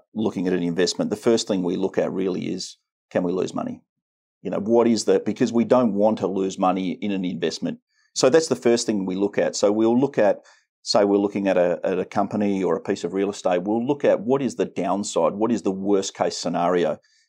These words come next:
in terms of, um, you know, what might happen in this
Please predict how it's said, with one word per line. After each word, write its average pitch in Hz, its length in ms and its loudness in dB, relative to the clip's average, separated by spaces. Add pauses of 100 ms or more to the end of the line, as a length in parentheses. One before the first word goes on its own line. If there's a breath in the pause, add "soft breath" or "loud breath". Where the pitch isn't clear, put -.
in 85 120 -2
terms 90 360 0
of, 85 380 -4
um, 90 420 -2
you 208 80 -4
know, 92 100 -4
what 101 300 0
might 90 240 0
happen - 360 -2
in 87 120 -2
this - 280 -6